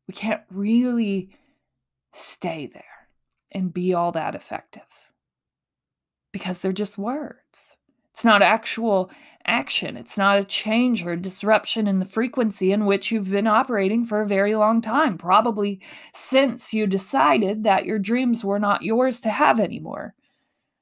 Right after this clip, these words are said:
That someone would come along and just assign you, "They're not coming. This is not the giver. We have to give up that idea."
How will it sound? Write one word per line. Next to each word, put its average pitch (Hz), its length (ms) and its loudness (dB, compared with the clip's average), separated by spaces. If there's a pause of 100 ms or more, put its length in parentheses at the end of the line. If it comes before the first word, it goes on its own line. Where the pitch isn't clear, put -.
(320)
That - 180 2
someone 240 320 4
would 196 180 0
come 226 200 0
along 226 320 4
and 202 100 0
just 190 220 -6
assign 247 460 -2
you, 175 140 -2
"They're 190 200 -2
not 202 280 0
coming. 262 420 0
This 170 200 -2
is 185 140 -4
not 214 240 2
the 240 80 0
giver. 240 420 4
We 175 120 -6
have 170 260 -4
to 202 80 -2
give 220 220 2
up - 300 4
that 226 200 4
idea." 240 600 2